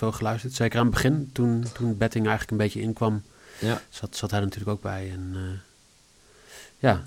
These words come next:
Speaker 1: nee, ik denk wel goed om even bij stil te staan. De avond van, voor de Super Bowl is dat natuurlijk wel heel erg, eh,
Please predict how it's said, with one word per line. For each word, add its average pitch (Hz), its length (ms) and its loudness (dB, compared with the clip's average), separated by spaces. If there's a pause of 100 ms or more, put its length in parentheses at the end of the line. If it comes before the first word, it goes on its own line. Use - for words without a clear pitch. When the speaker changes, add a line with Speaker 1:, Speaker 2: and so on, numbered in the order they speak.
(120)
Speaker 1:
nee, 113 200 -2
ik 101 80 -4
denk 110 160 0
wel 113 140 2
goed 107 180 0
om 113 80 4
even 107 180 0
bij 110 80 2
stil 101 180 -2
te - 100 -12
staan. 95 300 -4
De 95 80 -6
avond 104 340 -2
van, 101 400 0
voor 110 220 -2
de 107 60 0
Super - 280 -8
Bowl 98 200 -2
is 98 100 -8
dat 95 100 -8
natuurlijk 98 320 -4
wel 101 160 -2
heel 95 180 0
erg, 95 260 -6
eh, 98 60 -6